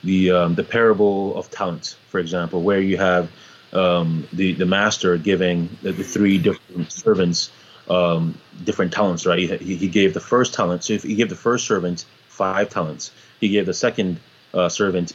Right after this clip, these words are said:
two talents. He gave the, the, the third servant one talent. Um, in the end, um, not to go through the whole parable, but in the end,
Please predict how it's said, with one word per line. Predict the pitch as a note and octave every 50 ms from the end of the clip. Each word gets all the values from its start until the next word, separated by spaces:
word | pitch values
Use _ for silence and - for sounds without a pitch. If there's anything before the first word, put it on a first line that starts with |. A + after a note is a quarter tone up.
| - -
two | - - G#2+
talents. | - - F#2 E2+ E2+ F2
He | F2+ E2+
gave | G#2 G2
the, | F2 F#2+ F#2 F2+ F2+ E2 E2 D#2+ - -
the, | F2+ F2
the | E2 - - F2
third | - - A#2 G#2+ G#2 G2+ F#2+ F#2 - - _ _ _ -
servant | - - G#2+ F2 F2 E2+ E2 - -
one | E2+ E2+ G2 F#2+ F#2+
talent. | E2+ - - F#2+ F2+ E2 - - - - - _ _ _ _ _ _ _ _ _ _ _ _ _ _ _ _ -
Um, | G2+ F#2+ F2+ F2 F2 E2+ E2 - - _ _ _ -
in | B2+ C3 C3+
the | B2 A#2+ A2+ A#2+
end, | A#2+ G2 F2+ F2 F#2 G#2 A2+ - _ -
um, | F#2+ F#2 F2 E2 E2 E2 G#2+
not | G#2 G#2+ G#2 -
to | E2+
go | D#2+ - G2 F2
through | - F#2+
the | F2 E2+
whole | E2 F#2+ F#2 F2 F2+ E2+ E2
parable, | - - G#2+ F#2+ E2+ F2 D#2+
but | F2 F2
in | - G#2+ A2 G#2+
the | G#2+ G2 G#2 G#2
end, | F#2 E2+ E2 F2 -